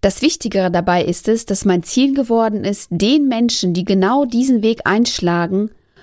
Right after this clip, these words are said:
oder sich auf diesem Weg befinden, zu sagen: „Du bist nicht allein. Auch mir ging es mal so. Auch ich bin durch Höhen und Tiefen gegangen, um jetzt diese Möglichkeit zu bekommen, meine Geschichte mit dir zu teilen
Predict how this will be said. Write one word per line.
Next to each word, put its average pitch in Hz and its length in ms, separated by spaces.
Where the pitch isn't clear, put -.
oder 285 300
sich 247 180
auf 226 100
diesem 208 300
Weg 240 220
befinden, 226 560
zu - 140
sagen: 202 560
„Du 254 120
bist 214 280
nicht - 220
allein. 214 560
Auch 226 220
mir 254 220
ging 175 180
es 170 160
mal 175 160
so. 170 400
Auch 214 240
ich - 240
bin 202 160
durch 185 220
Höhen 240 180
und 247 140
Tiefen 202 400
gegangen, 170 500
um 196 140
jetzt 190 300
diese 277 240
Möglichkeit 220 600
zu - 140
bekommen, 208 460
meine 240 320
Geschichte 226 480
mit 185 160
dir 175 100
zu - 180
teilen 233 600